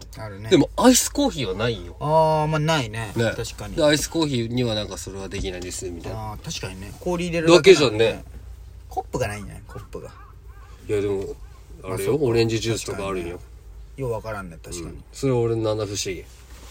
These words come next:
Speaker 1: 確かに。
Speaker 2: あと、水。
Speaker 1: 何、水って。
Speaker 2: 水ってなん、なんか、何リットル入ってもほぼ百円前後じゃない？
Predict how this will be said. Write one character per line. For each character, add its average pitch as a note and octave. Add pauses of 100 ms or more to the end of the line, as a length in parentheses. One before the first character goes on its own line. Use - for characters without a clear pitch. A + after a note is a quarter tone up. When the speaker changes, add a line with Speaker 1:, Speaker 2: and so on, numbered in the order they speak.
(140)
Speaker 1:
確 -
か F#2
に。 F2+ (500)
Speaker 2:
あ C3+
と、 A#2
水。 C3+ (600)
Speaker 1:
何、 A2
水 G#2
っ -
て。 -
Speaker 2:
水 D3+
っ G3
て B2
な A2+
ん、 A#2 (280)
な B2+
ん -
か、 G2
何 D#3+
リ F#3+
ッ -
ト C3+
ル A2
入 A2
っ -
て G#2
も G2
ほ F3+
ぼ C3+
百 B2+
円 A#2+
前 B2+
後 G2+
じ E2+
ゃ -
な D#2+
い？ -